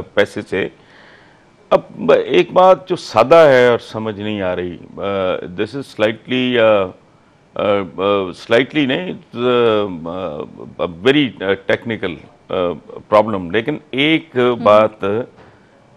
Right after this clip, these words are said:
Speaker 1: जो समझ नहीं आ रही और कॉमन सेंस की बात है कि अगर आप, अ, आप मुझ पे बिलफर्ज, अगर आप मुझ पे कोई इल्ज़ाम लगाते हैं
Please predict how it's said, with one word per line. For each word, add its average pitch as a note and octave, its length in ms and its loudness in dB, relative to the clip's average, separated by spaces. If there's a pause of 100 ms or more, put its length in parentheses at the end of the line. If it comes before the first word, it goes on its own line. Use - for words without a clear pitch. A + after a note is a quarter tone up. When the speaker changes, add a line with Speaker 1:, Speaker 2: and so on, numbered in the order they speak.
(140)
Speaker 1:
जो C#3 480 0 (240)
समझ D#3 440 -4
नहीं D3 220 0
आ A2+ 120 6
रही C3+ 280 2 (120)
और A#2+ 160 4
कॉमन C#3+ 400 2
सेंस A2 360 -8
की F#2+ 120 -14
बात F2 340 -8
है A#2 220 -8
कि C3 140 -12
अगर G#2 440 -2
आप, F#2 420 0 (1000)
अ, G#2 500 0
आप B2 320 6
मुझ A2+ 100 -4
पे A2+ 200 -8
बिलफर्ज, F#2+ 520 -6
अगर F2+ 180 -4
आप F2+ 240 -6
मुझ F2 140 -14
पे F#2 140 -10
कोई F2+ 200 -10
इल्ज़ाम E2+ 400 -10
लगाते E2 400 -14
हैं E2+ 220 -16